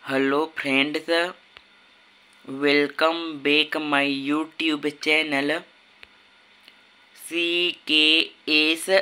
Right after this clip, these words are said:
लेक्चर्स। आज का जो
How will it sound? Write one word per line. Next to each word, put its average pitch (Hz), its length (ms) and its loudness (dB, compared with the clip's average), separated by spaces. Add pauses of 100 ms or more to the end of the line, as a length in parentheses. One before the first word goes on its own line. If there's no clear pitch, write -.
(180)
लेक्चर्स। 143 840 0 (1700)
आज 143 400 4
का 175 120 6
जो 180 160 -2